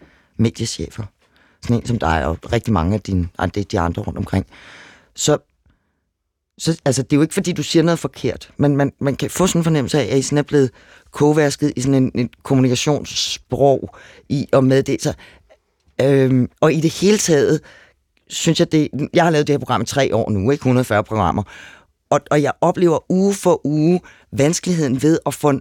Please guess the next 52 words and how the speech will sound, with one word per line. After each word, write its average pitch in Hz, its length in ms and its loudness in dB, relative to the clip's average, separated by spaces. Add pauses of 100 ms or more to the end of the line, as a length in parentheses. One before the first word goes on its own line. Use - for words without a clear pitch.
(340)
altså, 120 200 -2 (540)
at 127 100 2
få 127 180 0
mediechef 135 480 -2
til - 120 -6
at 135 80 -2
stille 123 260 -2
op, - 180 0 (300)
til 151 100 0
at 101 100 2
svare, 110 500 0
til - 140 -2
at 110 120 -2
komme, 151 420 2
og, 127 280 0
og 127 180 2
jeg 139 100 0 (160)
skal 156 160 -2
igennem 165 380 -2 (100)
alt 220 240 0
muligt 151 400 -2
med 156 80 -2
krav 160 540 0
og 139 140 -2 (240)
skriftlige 165 460 -4
svar 170 560 0
og 120 340 -2
betingelser 165 680 -4
og 117 340 2 (260)
et 117 180 0
væld 175 180 2
af 165 140 -2
gode 143 260 2
råd 123 220 2
fra - 160 -2
den 131 100 2
ene 143 220 2
og 165 40 0
den 147 100 -2
anden 123 140 -2
og 139 40 -2
den 143 80 -2
tredje 123 280 0
chef 127 280 -2
om, 117 160 0
at 110 120 -8
de 143 120 -2
synes 147 220 0
hellere, 123 260 4
at 135 60 2
jeg 92 100 0
skulle - 200 -8